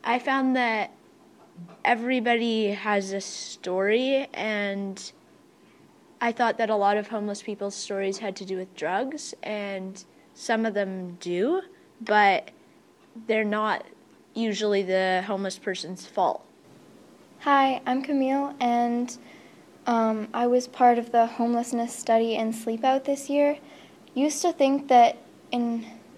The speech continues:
Speaker 2: homeless people's lives there was all a certain connection with the choices that you made. In certain cases that can be true, that it's part of you and what choices you make, but a lot of the time it's really unfair where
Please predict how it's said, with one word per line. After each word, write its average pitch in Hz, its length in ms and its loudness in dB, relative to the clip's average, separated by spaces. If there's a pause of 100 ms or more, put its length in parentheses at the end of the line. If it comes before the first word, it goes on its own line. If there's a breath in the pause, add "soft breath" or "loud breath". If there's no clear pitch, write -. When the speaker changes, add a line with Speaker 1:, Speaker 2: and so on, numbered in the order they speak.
(640)
Speaker 2:
homeless 240 520 -2
people's 240 480 -2
lives 226 540 2
there 226 240 0
was 226 320 0 (400 loud breath)
all 247 240 6
a 240 40 -4
certain 233 360 -2
connection 226 640 -2
with 220 260 -2 (180)
the 247 80 4
choices 254 580 2
that 247 120 0
you 226 340 2
made. 220 440 2 (320 loud breath)
In 254 120 2
certain 285 280 0
cases 254 340 -2
that 233 220 2
can 254 240 2
be 247 100 4
true, 226 240 0
that 220 140 0
it's 220 160 -6
part 226 240 6
of 214 120 4
you 226 280 4
and 220 180 2
what 220 140 0
choices 220 440 -4
you 233 120 -2
make, 226 280 -4 (320 loud breath)
but 240 120 4
a 233 40 6
lot 254 200 8
of 285 120 -2 (280)
the 254 80 -2
time 240 500 2
it's 226 340 -2 (340 loud breath)
really 262 340 4
unfair 226 500 4
where 220 380 0